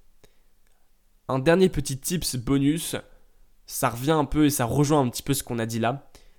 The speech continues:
Tu peux aussi regarder autour de toi, dans ta maison, dans ton placard, dans ton armoire, sur ton bureau, peu importe,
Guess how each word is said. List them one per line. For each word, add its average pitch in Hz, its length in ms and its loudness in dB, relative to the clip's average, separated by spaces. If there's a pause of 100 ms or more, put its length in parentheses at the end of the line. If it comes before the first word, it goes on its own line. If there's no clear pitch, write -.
(480)
Tu 131 140 -10
peux 190 160 6
aussi 170 240 6
regarder 143 320 4
autour 135 260 0
de 127 100 0
toi, 131 360 2
dans 120 160 -4
ta 117 160 -2
maison, 131 580 0 (520)
dans 123 260 -6
ton 113 140 -12
placard, 147 440 2
dans 127 120 -4
ton 113 240 -8
armoire, 139 840 2
sur - 220 -16
ton 120 120 -10
bureau, 139 680 -2
peu 151 100 -2
importe, 127 420 -4